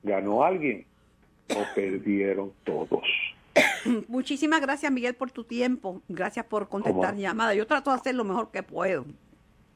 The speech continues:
Speaker 1: No, igual que yo.
Speaker 2: Menos
Speaker 1: Hasta
Speaker 2: decirle a la
Speaker 1: hasta
Speaker 2: gente cómo tiene que votar, porque cada cual es
Speaker 1: No,
Speaker 2: dueño
Speaker 1: yo
Speaker 2: de
Speaker 1: sí.
Speaker 2: su voto.
Speaker 1: No, yo le digo que voten a favor,
Speaker 2: Pero
Speaker 1: porque
Speaker 2: tú,
Speaker 1: tienen
Speaker 2: eh,
Speaker 1: algo
Speaker 2: tu
Speaker 1: seguro.
Speaker 2: posición es esa. Yo le digo que tomen en consideración lo que está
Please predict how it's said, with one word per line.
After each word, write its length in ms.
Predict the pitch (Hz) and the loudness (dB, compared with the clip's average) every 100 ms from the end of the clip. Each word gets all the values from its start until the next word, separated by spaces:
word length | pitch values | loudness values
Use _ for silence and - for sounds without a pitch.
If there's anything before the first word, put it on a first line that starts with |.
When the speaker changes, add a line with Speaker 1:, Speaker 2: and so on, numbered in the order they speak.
| _ - | _ 4
Speaker 1:
No, 200 | 107 135 | 8 10
igual 280 | 151 123 151 | 10 6 0
que 140 | 220 | -6
yo. 160 | 196 254 - | -6 -8 -2
Speaker 2:
Menos 380 | 240 269 262 254 | 2 4 4 2
Speaker 1:
Hasta 100 | 247 | 2
Speaker 2:
decirle 280 | 294 311 | 2 2
a 40 | 339 | 2
la 80 | 339 | 2
Speaker 1:
hasta 100 | 320 | 0
Speaker 2:
gente 200 | 320 320 | 0 -2
cómo 220 | 277 294 | 0 0
tiene 200 | 294 285 | 0 0
que 80 | 302 | 0
votar, 340 | 285 302 302 | 0 0 -4
porque 200 | 190 190 | -6 -8
cada 240 | 196 220 226 | -2 -2 0
cual 180 | 226 220 | 0 0
es 60 | |
Speaker 1:
No, 100 | 123 | -2
Speaker 2:
dueño 240 | 185 202 214 | -2 4 4
Speaker 1:
yo 80 | 202 | 4
Speaker 2:
de 80 | 180 | 0
Speaker 1:
sí. 80 | |
Speaker 2:
su 100 | 190 | -2
voto. 340 | 156 151 147 - _ _ _ - - | -4 -6 -6 -16 _ _ _ -20 -2
Speaker 1:
No, 140 | 127 139 | 2 4
yo 200 | 113 123 | 4 2
le 140 | 131 | 0
digo 240 | 143 156 156 | -2 -4 -2
que 100 | 139 | -4
voten 320 | 131 139 151 | -4 -4 -6
a 80 | 151 | -4
favor, 360 | - 123 120 123 - - - _ _ - | -2 0 -2 -6 -18 -20 -20 _ _ 0
Speaker 2:
Pero 280 | 233 233 220 | 2 4 2
Speaker 1:
porque 100 | 226 | 0
Speaker 2:
tú, 80 | 240 | 0
Speaker 1:
tienen 160 | 269 | 2
Speaker 2:
eh, 60 | 277 | 2
Speaker 1:
algo 100 | 254 247 | 0 -6
Speaker 2:
tu 60 | |
Speaker 1:
seguro. 140 | 226 240 | -6 -4
Speaker 2:
posición 500 | - 233 208 247 285 | -4 -2 0 0 2
es 180 | 302 311 | 0 0
esa. 160 | 269 | 0
Yo 380 | 196 202 214 254 | 0 0 0 0
le 140 | 247 | -2
digo 260 | 254 349 - | -2 -4 -2
que 140 | 220 - | -4 -2
tomen 340 | - 247 269 | -2 0 0
en 160 | 269 262 | 0 0
consideración 800 | 269 269 254 247 - 262 254 208 | 0 0 -2 -2 -4 -4 -2 -2
lo 100 | - | -4
que 80 | |
está 320 | 180 - 269 | -8 -4 -4